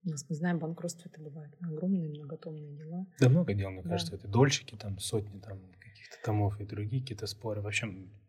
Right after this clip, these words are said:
Speaker 2: редко бывает, что прям три листочка в, в рамках какого-то спора.
Speaker 1: Ну,
Speaker 2: Обычно, да,
Speaker 1: таких
Speaker 2: много
Speaker 1: не бывает
Speaker 2: документов,
Speaker 1: даже
Speaker 2: да.
Speaker 1: дел, да, да.
Speaker 2: А, всё-таки профессиональный процесс,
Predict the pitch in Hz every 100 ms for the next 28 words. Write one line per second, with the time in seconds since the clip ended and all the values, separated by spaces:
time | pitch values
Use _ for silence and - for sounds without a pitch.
0 | _ 120 117 - 98 104 107 104 - -
1 | 87 87 - _ _ _ - 90 - 85
2 | - - 95 95 92 95 90 90 - -
3 | - 90 - - 98 98 - - - 175
4 | - 185 170 160 165 165 160 165 165 170
5 | 170 160 170 175 - - _ 175 160 160
6 | - - - 98 92 95 - - 131 -
7 | 123 123 147 185 117 - 107 110 95 -